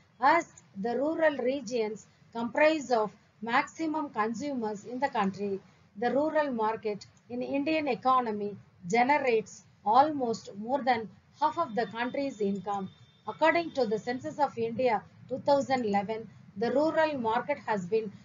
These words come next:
defined as a place where the population is not more than five thousand. The density of population is not more than four hundred per square kilometer,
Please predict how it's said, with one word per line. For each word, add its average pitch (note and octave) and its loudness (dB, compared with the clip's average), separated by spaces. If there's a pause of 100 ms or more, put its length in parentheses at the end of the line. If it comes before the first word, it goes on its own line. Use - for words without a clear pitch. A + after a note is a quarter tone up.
(200)
defined C4+ 4
as D#3+ -10
a A3+ -8
place C4 0
where G#3+ -4
the G#3+ -6
population B3+ -2 (320)
is A#3+ -4
not D4 4
more B3 2
than A3+ -2
five G3+ -2
thousand. G#3 -4 (360)
The A#3+ 2
density D#4 0
of - 2
population A3 -2 (240)
is B3 -4
not C4 4
more B3 -2
than G#3 -2 (280)
four D4 6
hundred D#4 0
per G3+ -2
square C4 0
kilometer, G#3 -6